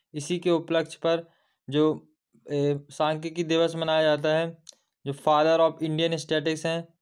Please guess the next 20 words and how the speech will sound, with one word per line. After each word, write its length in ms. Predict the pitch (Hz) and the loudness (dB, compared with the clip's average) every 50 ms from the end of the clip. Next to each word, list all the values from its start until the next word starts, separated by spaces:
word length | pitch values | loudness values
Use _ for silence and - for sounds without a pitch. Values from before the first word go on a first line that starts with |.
| _ _ _ _ _ _ _ _ - | _ _ _ _ _ _ _ _ -6
पीसी 600 | 170 170 165 147 - 175 180 180 175 175 - _ _ _ - | -4 -4 -4 -4 -2 -2 -2 -2 -4 -8 -14 _ _ _ -12
महालो-, 720 | - 147 147 147 156 160 160 156 160 160 160 - - - - | -6 -4 0 0 2 2 2 0 -2 -2 -4 -8 -16 -20 -14
महालोनोवियस 1200 | - 147 147 147 156 165 165 165 165 165 165 165 160 160 160 160 160 156 160 170 170 170 170 160 | -8 -4 -2 0 0 0 0 2 0 0 0 -2 -4 -4 -4 -4 -4 -2 -2 0 2 2 0 0
जी, 240 | 147 143 147 139 131 - _ - | -2 -2 -4 -4 -4 -6 _ -10
तो 60 | 139 | -8
इनके 440 | - 156 160 156 156 156 175 175 170 | -6 -6 -6 -6 -4 -2 -2 -2 0
अवसर 380 | - 143 143 - - 170 165 | -2 -4 -4 -4 -2 -4 -2
पर 200 | 160 - 170 165 | 0 0 -2 -2
ये 460 | 165 160 160 160 170 175 175 - _ - 143 | 0 -2 -2 -2 -2 -4 -6 -10 _ -6 -4
डे 140 | 151 160 | -2 -2
मनाया 360 | 160 156 151 147 139 139 139 131 | -2 0 0 0 2 2 2 2
जाता 280 | 127 123 117 123 120 | 2 0 -2 -2 -6
है। 120 | 117 117 - _ _ _ _ _ _ _ _ _ _ _ _ _ _ _ _ _ _ _ - | -10 -10 -14 _ _ _ _ _ _ _ _ _ _ _ _ _ _ _ _ _ _ _ -4
ठीक 160 | 165 170 170 | -2 0 2
है, 300 | 180 180 180 180 180 _ _ _ _ _ _ _ _ _ _ _ _ _ _ _ _ _ _ _ - | 0 0 -2 -4 -12 _ _ _ _ _ _ _ _ _ _ _ _ _ _ _ _ _ _ _ -4
अब 260 | - 151 156 156 156 - 151 | -2 -2 -2 -2 -6 -14 -10
जो 160 | 147 147 165 | -4 0 2
इंपॉर्टेंट 600 | 170 170 160 156 175 165 160 160 180 180 175 165 | 2 2 0 2 2 2 2 2 2 0 0 0
डे 160 | 170 175 175 | 0 2 2
हैं 360 | 175 175 175 170 175 - _ | 2 0 0 -2 -6 -10 _